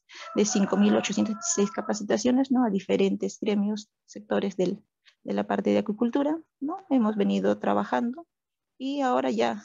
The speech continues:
nos encontramos por des-, por, en estos trabajos experimentales en, en lo que es la macroalga roja. Porque se ha, se ha visto que existe una fuerte, fuerte presión de extracción de este recurso.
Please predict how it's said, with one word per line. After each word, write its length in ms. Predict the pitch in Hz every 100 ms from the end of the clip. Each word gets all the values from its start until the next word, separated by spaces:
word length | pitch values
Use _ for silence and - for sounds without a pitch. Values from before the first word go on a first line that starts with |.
| - _ -
nos 180 | 208
encontramos 720 | 220 208 208 208 208 226 - - _ _
por 120 | 208 208
des-, 220 | 214 - 202
por, 300 | 196 190 208 - - -
en 120 | 214
estos 220 | 208 214
trabajos 340 | - 208 214 214
experimentales 840 | 208 233 233 240 233 220 202 - _ - - - -
en, 420 | 208 208 208 -
en 140 | 208 202
lo 100 | 208
que 80 |
es 100 | 202
la 80 | 208
macroalga 540 | 196 190 - 196 196 214
roja. 360 | 240 233 202 _ _ _ _ _ _ _ -
Porque 540 | 240 262 247 247 247
se 260 | - 277 294
ha, 380 | 277 262 - - _
se 140 | -
ha 40 | 262
visto 320 | 262 - 247
que 300 | 202 190 208 - - -
existe 260 | 226 285 277
una 220 | 269 262
fuerte, 340 | - 277 -
fuerte 300 | 208 240 240
presión 420 | - 220 214 226 214
de 60 |
extracción 500 | 208 - 208 226 214
de 80 | 202
este 220 | 202 208
recurso. 560 | 202 202 208 208 -